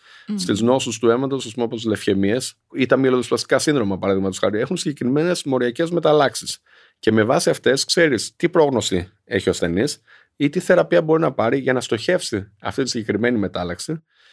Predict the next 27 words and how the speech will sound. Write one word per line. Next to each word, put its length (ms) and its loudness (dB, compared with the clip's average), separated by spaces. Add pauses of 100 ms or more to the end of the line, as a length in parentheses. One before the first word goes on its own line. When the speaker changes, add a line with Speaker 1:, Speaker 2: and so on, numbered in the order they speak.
(160)
Speaker 2:
και 280 4 (300)
είτε 540 0 (200)
να 160 -2
επιμικρύνει 440 0
το 80 2
χρόνο 480 0 (180)
ζωής 400 0
του 80 -6
ασθενού, 480 -8 (120)
αλλά 600 0
είτε 200 -4
να 80 0
φτάσουμε 360 -4
και 100 -8
στην 180 -6
πλήρη 300 0
ίαση. 360 -2 (360)
Γιατί 220 0
και 100 0
αυτό 220 0
δεν 180 0
είναι 340 0 (200)
έξω 260 0
από 120 -4
τα 80 -8
χάρτια. 500 -2 (140)
Speaker 1:
Ναι. 200 -6